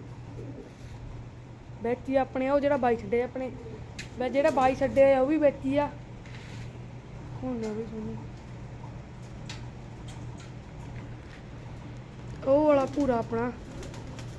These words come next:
ਉਹ ਭੂਰਾ ਕਬੂਤਰ ਆਪਣਾ। ਆਹ ਜਿਹੜਾ ਬੈਠਾ ਬਈ ਭੂਰਾ, ਇਹ ਬਾਈ ਛੱਡੇ ਆਪਾਂ ਰਾਜਗੜ੍ਹ।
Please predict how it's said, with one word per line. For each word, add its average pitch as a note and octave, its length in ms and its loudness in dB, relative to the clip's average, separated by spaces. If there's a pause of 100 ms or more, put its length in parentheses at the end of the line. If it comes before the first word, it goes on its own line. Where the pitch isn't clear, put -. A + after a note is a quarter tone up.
(260)
ਉਹ C4+ 160 8
ਭੂਰਾ C4 380 4
ਕਬੂਤਰ B3 360 0
ਆਪਣਾ। B3+ 420 4 (1120)
ਆਹ B3+ 140 8
ਜਿਹੜਾ C#4+ 180 8
ਬੈਠਾ B3+ 340 4
ਬਈ D4 120 4
ਭੂਰਾ, D4+ 400 6 (480)
ਇਹ C#4 80 10
ਬਾਈ C4+ 240 8
ਛੱਡੇ A#3+ 200 8
ਆਪਾਂ B3 240 4
ਰਾਜਗੜ੍ਹ। A#3 480 6